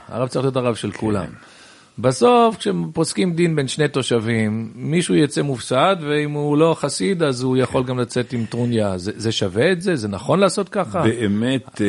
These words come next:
Speaker 2: הייתי במפגש אחד שרב יישוב אמר, "אני לא עושה דין תורה", והוא אמר, "תראו, כשבא, כשבא אליי מישהו ורוצה דין תורה, אני אומר לו, 'תשמע,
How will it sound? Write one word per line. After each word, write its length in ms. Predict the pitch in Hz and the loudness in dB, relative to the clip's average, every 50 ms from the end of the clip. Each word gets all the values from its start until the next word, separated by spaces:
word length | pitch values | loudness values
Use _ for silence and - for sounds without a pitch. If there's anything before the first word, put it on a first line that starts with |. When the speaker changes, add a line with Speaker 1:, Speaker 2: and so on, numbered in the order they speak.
| 98 95 92 92 90 92 90 - - | 2 2 0 -2 -2 -4 -6 -6 -6
Speaker 2:
הייתי 340 | 95 92 107 113 - 127 | -4 -4 -4 -2 -2 -2
במפגש 640 | 104 101 95 90 82 - - 104 110 120 123 - - | -2 0 -2 -2 -4 -6 -6 -4 -4 -2 -2 -2 -4
אחד 260 | 131 - 131 123 - | -4 -4 -4 -4 -4
שרב 680 | - - 95 85 85 82 78 78 95 104 107 95 85 87 | -4 -4 -2 -2 -2 -4 -4 -2 -2 -2 -2 -2 -4 -6
יישוב 540 | 90 78 - - 110 113 110 101 98 92 90 80 | -8 -6 -6 -2 0 0 0 -2 -4 -8 -8 -8
אמר, 460 | 80 82 90 104 117 123 127 123 113 - - | -6 -6 -4 -2 0 0 0 0 -4 -6 -6
"אני 580 | 95 87 87 87 90 92 98 101 107 110 117 110 - - | -6 -4 -2 -2 0 0 0 2 2 0 0 -2 -4 -6
לא 200 | 95 87 90 107 | -2 2 2 2
עושה 320 | 110 110 95 - - 110 | 2 2 -2 -4 -4 -4
דין 180 | 101 92 107 98 | -2 0 0 0
תורה", 240 | - 90 82 104 107 | 0 0 0 0 0
והוא 160 | 90 92 87 | 2 0 0
אמר, 360 | 92 113 160 190 156 143 147 131 - | 2 2 4 4 2 2 -2 -4 0
"תראו, 260 | - 165 160 165 - - _ - | 0 0 0 0 -6 -8 _ -10
כשבא, 360 | - - - 95 82 78 90 - - - | -8 -4 -4 -4 -2 -4 -4 -6 -6 -10
כשבא 320 | - - 95 80 76 101 | -8 -8 -6 -6 -4 -4
אליי 240 | 131 160 160 151 135 | -4 -2 -4 -4 -4
מישהו 280 | 123 156 151 - 156 | -2 -2 -2 -2 0
ורוצה 320 | 123 110 95 95 - 143 139 | 0 0 0 0 0 -2 0
דין 160 | 127 156 151 | 0 0 0
תורה, 200 | 131 139 123 143 | 0 -2 -2 -2
אני 100 | 139 123 | -4 -4
אומר 120 | 120 135 135 | -4 -4 -4
לו, 100 | 139 123 | -6 -6
'תשמע, 340 | - - 98 - - 90 | -6 -6 -8 -6 -6 -6